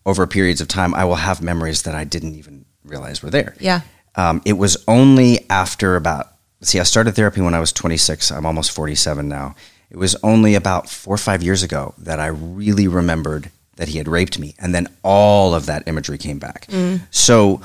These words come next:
Speaker 1: what he did was he completely separated me from everything that was my security. I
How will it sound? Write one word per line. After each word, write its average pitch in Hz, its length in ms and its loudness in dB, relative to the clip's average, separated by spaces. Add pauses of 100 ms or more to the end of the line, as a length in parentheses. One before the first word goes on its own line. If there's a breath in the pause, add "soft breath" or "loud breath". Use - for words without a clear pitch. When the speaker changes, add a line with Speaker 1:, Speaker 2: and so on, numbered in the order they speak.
(140 loud breath)
Speaker 1:
what 151 220 2
he 151 180 -2
did 117 200 4
was 95 160 2
he 90 100 0
completely 123 600 0
separated 85 640 2
me 82 100 -4
from 78 260 -4
everything 80 440 -4
that 73 100 -8
was 73 140 -6
my 71 100 -8
security. 69 560 -6
I 65 60 -12